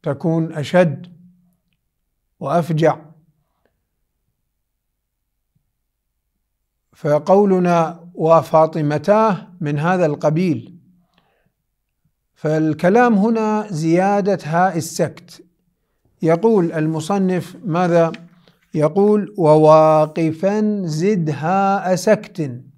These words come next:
يعني حال كونك واقفا، في حالة الوقف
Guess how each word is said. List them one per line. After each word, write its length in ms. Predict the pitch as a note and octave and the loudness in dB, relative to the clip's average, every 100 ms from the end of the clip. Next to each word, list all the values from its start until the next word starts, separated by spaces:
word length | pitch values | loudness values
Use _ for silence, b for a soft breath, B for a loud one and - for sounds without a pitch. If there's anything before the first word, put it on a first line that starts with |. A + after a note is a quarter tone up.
| _ _ _ _ _ _ _ _ _ _ _ _ - | _ _ _ _ _ _ _ _ _ _ _ _ -12
يعني 500 | C#3+ D3+ D#3 D#3 D#3 | -8 -6 -4 -2 -4
حال 440 | - D#3 D3+ D3+ | -4 -2 0 0
كونك 520 | D3+ G3 G#3+ F3+ D#3 | 0 0 0 -2 -2
واقفا، 840 | D3+ D3+ D3+ D3+ G3+ E3 C#3+ B2+ - _ _ _ _ _ | 0 2 2 0 -2 -4 -6 -8 -18 _ _ _ _ _
في 220 | - G3 | -10 -10
حالة 420 | E3 F#3+ F#3+ F3+ E3 | -6 -2 0 0 -2
الوقف 640 | D#3+ D3+ F#3 F3+ - - | -2 2 2 0 -6 -20